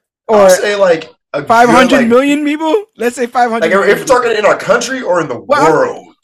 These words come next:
Speaker 1: so I, I'm talking about in the world. I'm talking about in the world. So I, so
Speaker 2: Oh,
Speaker 1: I'm
Speaker 2: I'm talking
Speaker 1: thinking
Speaker 2: billions.
Speaker 1: Yeah. Well, I'm, I'm, I'm, I'm trying to gauge it off of Endgame. Endgame made two billion, right? So you think if a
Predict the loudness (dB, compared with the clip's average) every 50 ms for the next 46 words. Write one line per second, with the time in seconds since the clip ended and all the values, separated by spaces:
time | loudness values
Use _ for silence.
0 | _ _ _ -10 -6 -6 -4 -4 -4 -6 -6 -4 -2 2 2 2 2 2 0 -2
1 | -2 -4 -4 -2 -2 -2 -4 -4 -8 -8 -6 -2 -2 -2 -2 -2 -6 -8 -10 -10
2 | -12 -12 -8 -6 -4 -4 -2 -2 -4 -4 -4 -6 -10 -4 0 0 2 2 2 0
3 | 0 -2 -2 -2 -2 -2 -2 -2 -4 -6 -8 -10 -14 -16 -16 -18 _ _ -6 -4
4 | -2 -2 -4 -6 _ _ _ _ _ -20 -20 _ -4 0 2 2 2 2 -2 _
5 | _ _ -2 0 0 0 0 0 -2 -2 -2 -2 -4 -4 -4 -4 -2 -2 -4 -4
6 | -2 -4 -4 -4 -4 -6 -8 -10 -6 -4 -4 -4 -4 -6 -8 -8 -8 -8 -8 -10
7 | -10 -8 -6 -4 -4 -4 -4 -4 -4 -4 -4 -6 -8 -8 -8 -8 -8 -8 -6 -6
8 | -6 -6 -6 -6 -10 -12 -12 -12 -10 -10 -10 -10 -12 -14 _ _ _ _ _ -12
9 | -8 -4 -4 -4 -4 -6 -8 -10 -14 -16 -18 _ _ _ -6 -6 -6 -6 -6 -10
10 | -10 -8 -8 -8 -8 -10 -12